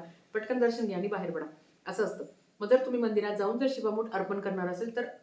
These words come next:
चांगलं आहे, पण मग तिकडच्या शिवामुठीचं तुम्ही काय करणार? कारण इतकी गर्दी असते, ती शिवामूठ तुम्हाला उचलून आपल्या घरी आणणं सुद्धा शक्य नाही होत.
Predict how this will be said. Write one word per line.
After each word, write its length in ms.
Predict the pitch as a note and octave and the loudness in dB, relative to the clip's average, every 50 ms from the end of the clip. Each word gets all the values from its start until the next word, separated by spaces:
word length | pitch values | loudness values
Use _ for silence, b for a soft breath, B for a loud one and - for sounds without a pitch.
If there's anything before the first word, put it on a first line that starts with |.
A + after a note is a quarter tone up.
| _ - | _ -2
चांगलं 240 | D#4 D#4 D4 C4+ A#3 | 0 2 2 2 2
आहे, 160 | F#3+ F3 E3+ | 0 -2 -4
पण 160 | E3+ G#3 G#3+ | -4 -4 -4
मग 140 | G#3+ A#3 A#3 | -4 -4 -4
तिकडच्या 520 | A3+ A3+ A3+ - A3+ A3+ - C#4 C#4 C#4+ C#4+ B B B B B B | -4 -4 -2 0 0 0 0 0 -2 -2 -2 B B B B B B
शिवामुठीचं 580 | - - A#3+ B3 C4 C4+ C4 C4 C4 C4 A#3 B3+ | -4 2 4 6 6 6 6 4 2 4 4 4
तुम्ही 300 | B3+ B3+ A3+ A3 A3+ A3+ | 4 4 2 0 0 0
काय 200 | A3+ G#3+ G#3 G3+ | 0 -2 -2 -2
करणार? 340 | G3+ F3+ E3 E3 E3 E3 E3 | -2 -2 -2 -2 -4 -4 -2
कारण 340 | E3+ E3+ F3+ F#3 G3+ - - | -2 -2 -2 -2 -4 -6 -8
इतकी 320 | G#3+ F#3+ - - - C#4+ C#4 | -10 -12 -10 -2 0 2 4
गर्दी 300 | B3 A#3 G#3+ G#3+ A3 A3+ | 6 6 6 6 4 2
असते, 320 | G#3+ - - A3 G3 F#3 | 0 0 -2 -6 -6 -6
ती 80 | G#3 G3 | -6 -4
शिवामूठ 420 | G3+ G#3+ G3 F#3+ F#3 F#3+ A3+ A#3 - - | -4 -4 -2 -2 -2 -2 -4 -6 -6 -10
तुम्हाला 340 | A3 G3 F3+ E3+ G3 G#3 A#3 B B B B B B - | -10 -8 -6 -6 -6 -6 -8 B B B B B B -4
उचलून 300 | G#3+ - A3 A3 A#3+ B3+ | -2 -2 -2 0 0 0
आपल्या 340 | A#3+ - - G#3 G#3 F#3+ F3+ | 0 2 0 0 0 0 0
घरी 180 | F#3+ G3 G#3 | 2 2 2
आणणं 260 | G3+ G3 F#3+ G3 G3+ | 2 0 -2 -4 -4
सुद्धा 240 | F#3+ G3+ F#3 G3+ G#3+ G#3+ | -4 -4 -4 -2 -2 -2
शक्य 300 | A3 G#3 - - - E3 | -4 -6 -8 -6 -6 -6
नाही 140 | E3 E3 | -4 -4
होत. 100 | E3 C#3+ | -6 -8